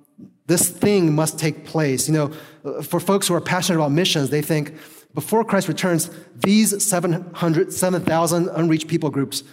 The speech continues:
must hear the gospel," right? And, and because, if, if, if your eschatology says that, and because that hasn't happened yet, then you can think, "I know Christ is not returning today."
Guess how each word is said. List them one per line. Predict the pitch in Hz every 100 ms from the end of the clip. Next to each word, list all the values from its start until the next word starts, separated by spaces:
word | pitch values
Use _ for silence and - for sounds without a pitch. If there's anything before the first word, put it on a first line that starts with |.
| - -
must | 139 -
hear | 147 127
the |
gospel," | 117 110 - 98 - _ _ _
right? | 117 117 120 - _ _ _ _ _ _ _ _ _ _ _ _ _ _ _ _ -
And, | 160 165
and | 170
because, | 156 - 190 233 151 160
if, | 156 170
if, | 156 -
if | 156 156
your | 202 202
eschatology | 139 135 151 156 139 139
says | - - 208 -
that, | 123 113 - _ _ _ _ _ _ _ _ _ _ _ _ _ _ - - _ _ _ _ _ _
and | 139 135
because | 139 170 170 - 120
that | 151 -
hasn't | 147 123
happened | - 170 160 135
yet, | 127 113
then | 127
you | 151
can | 151 120
think, | - - 175 120 - - _ _ _ _ _ _ _ _ _ _ -
"I | 139
know | 147 139
Christ | - 143 -
is | 127
not | 123
returning | 123 139 127 120 117 -
today." | 113 113 180 156